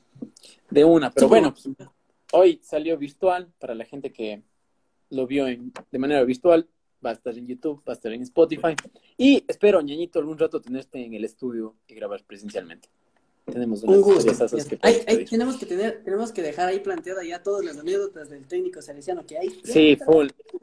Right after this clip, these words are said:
Speaker 2: La
Speaker 1: La, la gente que tiene anécdota con el Rambo, la gente que tiene anécdota con Don Bola, uf, chicas.
Speaker 2: La, la gente
Speaker 1: Va.
Speaker 2: que tiene anécdotas con los del Benigno siendo del técnico también.
Speaker 1: Sí, también.
Speaker 2: Contar
Speaker 1: Sí, sí, sí,
Speaker 2: historia
Speaker 1: sí.
Speaker 2: de Cuenca.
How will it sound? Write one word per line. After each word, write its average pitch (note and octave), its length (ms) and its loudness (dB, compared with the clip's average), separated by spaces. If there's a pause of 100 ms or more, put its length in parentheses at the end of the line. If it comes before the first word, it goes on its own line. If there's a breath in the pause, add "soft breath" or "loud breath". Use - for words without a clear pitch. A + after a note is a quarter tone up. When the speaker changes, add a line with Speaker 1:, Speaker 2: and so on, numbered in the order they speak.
Speaker 2:
La - 100 -12
Speaker 1:
La, D3 140 0
la D3 120 -4
gente E3+ 280 -4
que C#3+ 80 -4
tiene D3+ 220 -6
anécdota C#3 420 -6
con A2 200 -14
el A2 120 -12
Rambo, C3+ 480 -4
la B2 120 -4
gente A2 200 -14
que - 140 -18
tiene A2 220 -10
anécdota G#2+ 420 -12
con F#2+ 180 -18
Don G2 180 -10
Bola, A2 640 0
uf, - 200 -2
chicas. - 420 -12
Speaker 2:
La, - 160 0 (200)
la F3 60 -2
gente A3 240 2
Speaker 1:
Va. - 120 4
Speaker 2:
que - 60 0
tiene G#3+ 200 2
anécdotas A3 400 -2
con D3+ 160 -6
los C#3+ 140 -4
del C#3 160 -4
Benigno G#3+ 440 -2
siendo G3+ 220 -6
del C3+ 180 -8
técnico F#3 400 -4
también. C3+ 520 -12 (200)
Speaker 1:
Sí, C3+ 540 4
también. A#2+ 400 0
Speaker 2:
Contar D#3 320 -2
Speaker 1:
Sí, B2 100 -2
sí, A2+ 120 -10
sí, A2+ 100 -8
Speaker 2:
historia D#3 280 0
Speaker 1:
sí. C3+ 60 -8
Speaker 2:
de C#3 60 -12
Cuenca. D3 280 -2